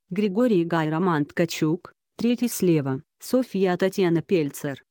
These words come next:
крайняя справа, Ксения Ивановна Нина Феклисова, третья справа. Два из десяти.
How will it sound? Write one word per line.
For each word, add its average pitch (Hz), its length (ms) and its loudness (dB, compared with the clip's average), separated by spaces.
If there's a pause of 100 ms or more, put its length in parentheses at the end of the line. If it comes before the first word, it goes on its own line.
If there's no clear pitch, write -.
(120)
крайняя 165 460 0
справа, 135 500 -4 (240)
Ксения 180 440 0
Ивановна 175 580 0
Нина 165 260 2
Феклисова, 160 720 -4 (240)
третья 175 320 2
справа. 139 540 -4 (420)
Два 180 280 0
из 170 120 0
десяти. 165 640 -4